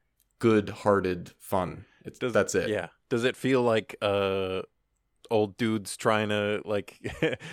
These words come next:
Speaker 1: Yes,
Speaker 2: get
Speaker 1: it
Speaker 2: hip and
Speaker 1: does.
Speaker 2: make, okay,
Speaker 1: And
Speaker 2: but,
Speaker 1: it's
Speaker 2: like, <laughs>
Speaker 1: fantastic.
Speaker 2: and it's great.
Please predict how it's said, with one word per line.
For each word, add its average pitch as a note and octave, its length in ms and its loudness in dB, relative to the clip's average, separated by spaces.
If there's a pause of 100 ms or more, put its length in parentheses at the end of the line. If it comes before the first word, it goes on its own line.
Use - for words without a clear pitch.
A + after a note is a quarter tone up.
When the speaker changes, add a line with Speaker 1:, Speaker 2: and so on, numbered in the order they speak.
(220)
Speaker 1:
Yes, G2+ 380 0
Speaker 2:
get B2+ 100 2
Speaker 1:
it - 80 -6
Speaker 2:
hip A#2+ 100 4
and F2 80 0
Speaker 1:
does. A2+ 140 0
Speaker 2:
make, A2+ 260 0
okay, A#2+ 360 6
Speaker 1:
And G2 140 0
Speaker 2:
but, - 40 0
Speaker 1:
it's - 140 4
Speaker 2:
like, G2+ 180 2
<laughs> - 20 -20
Speaker 1:
fantastic. F#2 840 -2
Speaker 2:
and B2 140 -4
it's A#2+ 140 -4
great. A2 260 0